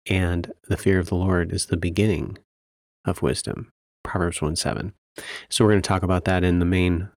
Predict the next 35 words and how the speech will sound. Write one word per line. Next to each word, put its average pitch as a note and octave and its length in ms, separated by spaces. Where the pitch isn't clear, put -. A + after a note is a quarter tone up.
uh, E2+ 540
discussion F2 500
today. E2+ 320
I A2+ 80
also A#2 240
wanted G#2 180
to G2 80
bring G2 160
it F#2+ 80
up G2 100
because G2 360
last G2 260
time F#2 280
we F#2 120
discussed, F2+ 640
uh, E2+ 440
The G#2+ 140
Chronicles F#2+ 480
of F#2+ 80
Narnia, G2 540
specifically F2+ 580
The F2 80
Lion, F2 260
the F2 60
Witch, F2+ 200
and F#2+ 60
the F2 60
Wardrobe, F2 420
which G#2 200
is G2+ 520
a F2+ 200
children's F2 440
fiction E2+ 300
title. E2 400
And E2+ 640